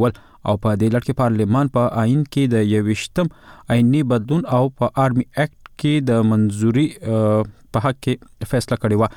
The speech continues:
د پاکستان فوزي عدالتونو تر اوسه پورې شپږو وسلوالو ته د مرګ سزا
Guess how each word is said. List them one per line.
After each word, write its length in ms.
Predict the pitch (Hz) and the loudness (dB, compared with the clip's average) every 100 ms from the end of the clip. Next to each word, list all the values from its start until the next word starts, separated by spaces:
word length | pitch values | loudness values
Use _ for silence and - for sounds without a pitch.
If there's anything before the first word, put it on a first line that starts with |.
| - - - 160 | -18 -20 -6 0
د 200 | 175 185 190 | 2 0 -2
پاکستان 340 | 175 180 180 | -2 -4 -2
فوزي 240 | 160 139 160 | -2 0 0
عدالتونو 460 | 135 127 127 160 143 | 0 0 -2 -2 0
تر 120 | 131 123 | 0 0
اوسه 340 | 127 151 - 131 | 0 -2 -2 -4
پورې 480 | - 139 139 139 139 | 0 0 2 0 -2
شپږو 320 | - 165 127 | -4 -2 0
وسلوالو 480 | 113 - 113 127 120 | 0 0 0 0 0
ته 120 | 131 | -2
د 80 | 110 | 0
مرګ 180 | 131 - | 0 -2
سزا 240 | 110 110 | -2 0